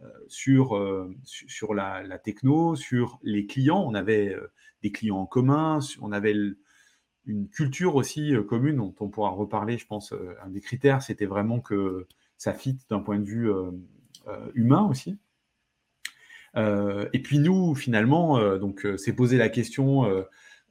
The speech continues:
euh, est-ce que c'est le bon moment ? Parce que dans la carrière, dans la vie d'un entrepreneur, euh, tu, bien évidemment, tu crées la boîte tout en pensant qu'à un moment ou un autre, il arrivera peut-être ce qui t'est arrivé, c'est-à-dire que tu vas la céder,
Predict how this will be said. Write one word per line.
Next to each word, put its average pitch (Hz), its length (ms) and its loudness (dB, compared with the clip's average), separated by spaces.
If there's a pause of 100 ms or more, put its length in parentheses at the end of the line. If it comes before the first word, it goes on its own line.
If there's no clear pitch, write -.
euh, - 60 -14 (340)
est-ce - 140 -8
que 131 80 -6
c'est 131 160 2
le 110 60 2
bon 107 160 0
moment ? 147 500 2
Parce 107 160 -8
que 110 80 2
dans 98 260 4
la 101 140 4
carrière, 110 240 2
dans 104 140 -2
la 104 120 2
vie 113 120 -2
d'un 110 160 2
entrepreneur, 113 720 0
euh, 90 80 -6
tu, - 160 -20 (480)
bien 107 100 0
évidemment, 131 400 2
tu - 140 -10
crées - 220 -2
la 120 120 4
boîte 127 400 2 (460)
tout 143 180 -2
en 135 80 6
pensant 127 320 0
qu'à 131 120 -2
un 107 40 2
moment 113 280 2
ou 113 120 4
un 107 120 2
autre, 127 280 2 (500)
il 107 140 -6
arrivera 101 340 -2
peut-être 107 360 -4
ce - 180 -16 (100)
qui 95 400 -18
t'est 98 260 -8
arrivé, 107 360 -2
c'est-à-dire 95 320 -8
que - 60 -20
tu - 120 -14
vas 95 100 -4
la 95 100 -6
céder, 143 440 0